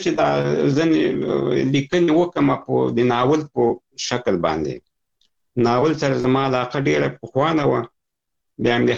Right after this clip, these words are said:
خان او کمیسار په نوم باندې ناول ولیکم چې دا په د شورویانو د جګړې په وخت کې شوی دی په افغانستان کې په اتیایمه لسیزه کې. دا ناول مې ولیکه او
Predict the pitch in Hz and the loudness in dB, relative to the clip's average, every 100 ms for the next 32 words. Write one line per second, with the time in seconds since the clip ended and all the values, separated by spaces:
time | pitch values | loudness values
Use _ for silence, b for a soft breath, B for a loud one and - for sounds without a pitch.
0 | - 160 165 147 139 131 - 160 165 - | -2 0 2 0 0 0 0 0 -2 0
1 | 156 160 147 139 131 131 147 185 208 180 | 2 2 0 2 2 2 2 2 0 0
2 | - 143 139 B B _ - 123 123 143 | 0 0 -2 B B _ -6 -2 0 0
3 | 143 139 127 123 123 123 127 123 139 147 | 0 0 0 0 -2 -2 0 2 2 2
4 | 143 123 - _ _ _ _ _ _ _ | 2 0 -4 _ _ _ _ _ _ _
5 | _ _ _ _ _ _ _ _ _ - | _ _ _ _ _ _ _ _ _ -4
6 | 113 120 117 135 143 139 123 - - 135 | 0 2 2 2 0 0 -2 -2 -4 0
7 | 127 110 120 104 101 110 110 90 104 101 | 0 0 0 0 0 -2 -4 -4 -2 -2
8 | 107 120 110 101 - 101 85 - - _ | 0 0 0 0 -2 -2 -2 -6 -14 _
9 | _ _ _ _ _ _ _ _ _ _ | _ _ _ _ _ _ _ _ _ _
10 | - 123 151 160 156 156 170 160 156 156 | -2 0 2 2 2 2 2 2 2 2
11 | 151 151 143 | 0 0 -2